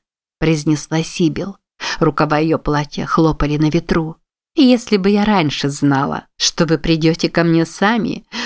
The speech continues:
то не стала бы тратить столько времени и сил на то, чтобы вас выследить».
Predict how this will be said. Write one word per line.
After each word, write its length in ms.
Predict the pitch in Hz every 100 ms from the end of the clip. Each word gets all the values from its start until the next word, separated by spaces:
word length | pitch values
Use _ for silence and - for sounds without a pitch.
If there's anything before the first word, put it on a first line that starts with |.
| 202
то 80 | 196
не 140 | 190
стала 440 | 185 - 233 277 208
бы 120 | 156
тратить 420 | - 175 170 175
столько 440 | - - 165 - 165
времени 560 | 170 170 165 165 165
и 40 | 160
сил 300 | - 175 165
на 200 | 165 160
то, 360 | - 165 208
чтобы 400 | 240 - 170 160
вас 280 | 156 151 -
выследить». 840 | 165 160 - 156 165 170 - -